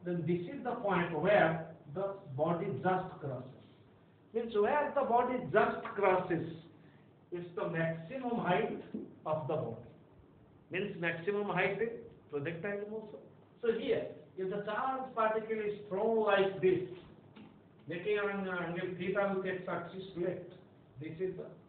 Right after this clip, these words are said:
nature of motion of the charge particle. The charge particle is projected from origin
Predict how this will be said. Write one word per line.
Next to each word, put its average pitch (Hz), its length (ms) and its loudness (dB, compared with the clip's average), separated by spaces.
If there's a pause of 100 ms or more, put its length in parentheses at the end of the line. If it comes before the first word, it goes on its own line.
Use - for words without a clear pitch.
(1400)
nature 185 220 -4
of 185 320 -2
motion 170 320 -6
of 160 140 -6
the 151 120 -6
charge 196 360 0
particle. 226 420 -6 (260)
The 165 140 -8
charge 185 400 0
particle 196 500 0
is - 80 -2 (100)
projected 165 640 -2 (600)
from 160 320 -10
origin 220 540 -2